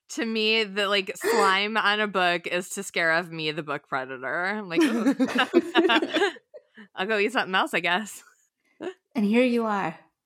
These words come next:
Speaker 1: Here I am. And I, I have to say, I'm a little disappointed because I feel like in terms of the podcast, like, the funniest outcome would be if I read this and I was like, "Oh, I was so terrified I couldn't sleep."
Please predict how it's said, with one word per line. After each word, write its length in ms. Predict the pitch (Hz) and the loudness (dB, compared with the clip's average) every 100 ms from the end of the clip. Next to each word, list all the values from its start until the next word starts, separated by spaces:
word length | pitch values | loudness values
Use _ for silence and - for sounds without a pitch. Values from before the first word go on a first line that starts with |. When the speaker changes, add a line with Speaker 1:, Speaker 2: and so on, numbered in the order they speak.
| - | -14
Speaker 1:
Here 140 | 226 226 | -8 -6
I 100 | 226 | -4
am. 220 | 196 185 - | -4 -4 -4
And 140 | 233 - | -4 -2
I, 140 | 220 233 - | -2 0 0
I 100 | 220 | 0
have 340 | 233 240 262 | 2 0 -2
to 120 | 320 | -8
say, 300 | - 226 190 | -4 0 2
I'm 140 | 185 202 | 2 0
a 60 | |
little 240 | 196 202 214 | -2 -2 -2
disappointed 1080 | 233 262 226 185 151 160 165 175 180 165 | -6 -6 -8 -4 -4 -2 -2 -2 -4 -6
because 720 | 180 175 - 170 160 160 160 _ _ - _ 190 | -6 -4 -2 0 0 -2 -6 _ _ -20 _ -2
I 100 | 208 | 0
feel 140 | 240 | -2
like 140 | 240 - | -2 -4
in 160 | 214 | -6
terms 340 | 208 226 226 269 | -4 -4 -2 -4
of 100 | 277 | -8
the 80 | |
podcast, 760 | 254 - 160 151 190 180 180 180 | -8 -2 0 0 0 2 2 0
like, 160 | 175 165 | -4 -2
the 100 | 180 | -4
funniest 680 | - - 202 214 233 277 - | -8 -2 -2 0 -4 -4 0
outcome 540 | 165 - - 170 160 | 0 0 -2 0 0
would 160 | 170 165 | -4 -6
be 100 | 170 | -4
if 100 | 165 | -2
I 120 | 165 | 0
read 240 | 165 151 | 0 -2
this 240 | 160 156 - | 0 -2 -2
and 80 | 160 | -4
I 80 | |
was 180 | 156 156 | -4 -4
like, 320 | 165 156 143 - - - _ | 0 0 -2 -12 -20 -20 _
"Oh, 80 | 180 | 0
I 140 | 180 170 | 2 0
was 100 | - | 0
so 200 | 180 180 | -2 -2
terrified 480 | 202 165 165 143 151 | 0 -2 0 -2 -2
I 60 | |
couldn't 380 | 151 202 170 147 | -4 -6 -6 -10
sleep." 440 | - 165 127 90 | -14 -10 -10 -12